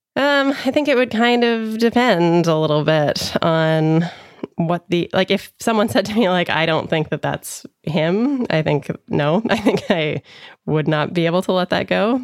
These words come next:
And if I was invalidated to that extent, then that would kind of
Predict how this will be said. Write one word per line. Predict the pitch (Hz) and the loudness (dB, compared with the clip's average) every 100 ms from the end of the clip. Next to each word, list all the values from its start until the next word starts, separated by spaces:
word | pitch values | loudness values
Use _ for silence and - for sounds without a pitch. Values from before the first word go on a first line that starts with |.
| 233 | -4
And | - 147 143 143 147 - _ _ _ | -2 0 0 0 -2 -6 _ _ _
if | 156 156 | -4 -2
I | 156 | -2
was | 147 147 147 143 | 0 0 -2 -2
invalidated | 156 156 156 156 170 185 190 190 - | -2 -2 0 0 0 0 0 -4 -4
to | - | -2
that | - | -2
extent, | - - - 220 - | -6 -4 -2 -2 -2
then | 151 151 143 135 | -2 0 0 0
that | - 135 | -2 -4
would | - 147 | -4 -6
kind | - 147 | -6 -2
of | 147 151 | -2 -6